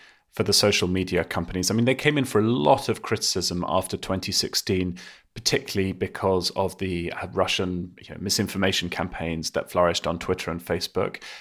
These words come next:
They've since tried to put in some changes to rein that sort of stuff in.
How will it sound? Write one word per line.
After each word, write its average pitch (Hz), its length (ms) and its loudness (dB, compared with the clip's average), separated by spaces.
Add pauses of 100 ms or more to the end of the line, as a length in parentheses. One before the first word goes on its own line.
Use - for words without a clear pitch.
(360)
They've 117 180 4
since - 320 -2
tried 107 280 4
to - 60 -4
put 95 160 0
in 95 120 2
some 92 160 -2
changes 87 440 -2
to - 140 -6
rein 95 400 2
that - 220 0
sort - 260 -4
of 85 80 -6
stuff - 300 -2
in. 135 260 -2